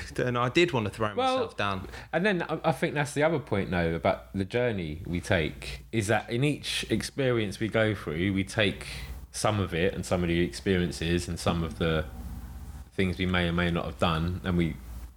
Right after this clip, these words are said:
Speaker 2: add them to what we do next. We've only got braver,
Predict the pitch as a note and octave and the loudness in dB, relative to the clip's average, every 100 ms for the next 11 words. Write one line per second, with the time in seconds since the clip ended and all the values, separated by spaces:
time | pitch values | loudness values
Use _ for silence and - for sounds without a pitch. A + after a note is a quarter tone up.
0 | - G#2 F#2 F2+ E2 F#2+ - E2 E2+ D#2+ | 0 0 2 0 0 0 0 0 0 2
1 | E2 - - - - - - - - G#2+ | 0 -2 -6 -6 -6 -10 -12 -14 -8 0
2 | A#2+ C3+ G2 - G#2 G2+ G2 - | 2 2 0 -2 0 2 0 -4